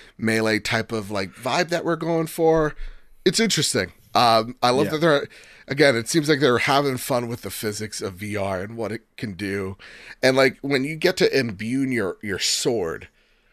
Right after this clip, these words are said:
Speaker 1: like,
Speaker 2: Fuck
Speaker 1: just, like,
Speaker 2: yeah.
Speaker 1: placing your hand across the
Speaker 2: Yeah.
Speaker 1: blade and you see the fire come on it. I was like, "All right, I'm in."
Speaker 2: <laughs> Yeah, that
Speaker 1: Say
Speaker 2: looks
Speaker 1: no
Speaker 2: sick,
Speaker 1: more.
Speaker 2: dude. That looks
Speaker 1: Say
Speaker 2: sick.
Speaker 1: no more. Hey, we saw another, uh, trailer for Da-,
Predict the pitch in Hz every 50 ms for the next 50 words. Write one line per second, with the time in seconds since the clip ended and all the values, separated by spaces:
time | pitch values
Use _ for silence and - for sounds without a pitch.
0 | _ _ _ - - 95 101 - - 139 139 - 151 123 110 - - - - 180
1 | 165 160 - 160 147 135 - - 95 143 135 131 131 131 120 110 110 - - -
2 | - - - 494 539 403 277 156 131 127 139 135 147 - - 143 139 95 92 120
3 | 117 117 117 101 104 107 107 110 - - 139 107 104 - - 113 110 110 113 120
4 | 123 - - - 123 127 123 135 147 143 131 92 92 92 80 73 71 60 69 -
5 | _ _ _ - - - _ - - - - - - - - - - 55 50 50
6 | - - 65 52 50 - - - _ _ _ _ - - - 185 170 - - -
7 | 135 139 - 156 - 214 196 165 - - 131 120 - 143 127 104 101 - - -
8 | - - - 127 113 113 107 95 90 90 90 87 82 80 - - 71 67 71 87
9 | 92 92 90 - 113 98 98 92 90 82 85 80 - - - - - - - -
10 | - - - 190 160 - - 202 196 - 269 254 285 220 196 214 208 202 190 185
11 | 175 165 156 143 139 - 208 190 190 170 - 135 113 139 117 113 131